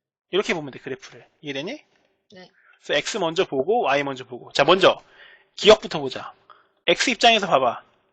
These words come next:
Speaker 1: 하나씩 있는 거 맞아?
Speaker 2: 네.
Speaker 1: 어, 그럼 얘는 우선 함수는 맞아, 그치?
Speaker 2: 네.
Speaker 1: 그 다음에 이제 Y 입장에서도 보는 거야. Y 입장에서도 하나씩 있는 거 맞니?
Speaker 2: 네.
Speaker 1: 그럼 얘는 일 대 일 맞네. 그래서 기억은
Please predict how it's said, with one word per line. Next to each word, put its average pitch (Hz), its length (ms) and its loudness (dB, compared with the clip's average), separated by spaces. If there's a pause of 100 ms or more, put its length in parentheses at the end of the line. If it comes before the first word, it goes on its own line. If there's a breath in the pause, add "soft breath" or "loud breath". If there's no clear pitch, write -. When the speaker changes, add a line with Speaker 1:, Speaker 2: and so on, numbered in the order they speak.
(320)
Speaker 1:
하나씩 240 400 0
있는 170 180 -4
거 180 60 0
맞아? 143 320 0 (420)
Speaker 2:
네. 190 200 -20 (460)
Speaker 1:
어, - 100 0
그럼 185 160 -2
얘는 180 140 -2
우선 226 360 -2 (300 soft breath)
함수는 320 540 -4
맞아, 131 320 0
그치? 269 360 -4 (540)
Speaker 2:
네. 160 240 -20
Speaker 1:
그 - 120 -16
다음에 175 320 0
이제 160 140 -6
Y 151 300 4
입장에서도 175 380 -6
보는 131 200 -10
거야. - 260 -20 (680 soft breath)
Y 202 220 10
입장에서도 220 640 2 (500)
하나씩 294 340 0
있는 202 140 -2
거 208 60 2
맞니? 196 320 2 (480)
Speaker 2:
네. 202 200 -20 (420)
Speaker 1:
그럼 226 180 -12
얘는 202 140 -4
일 214 80 -2
대 233 120 -2
일 208 80 0
맞네. 131 500 -4 (460)
그래서 151 360 -4
기억은 170 540 0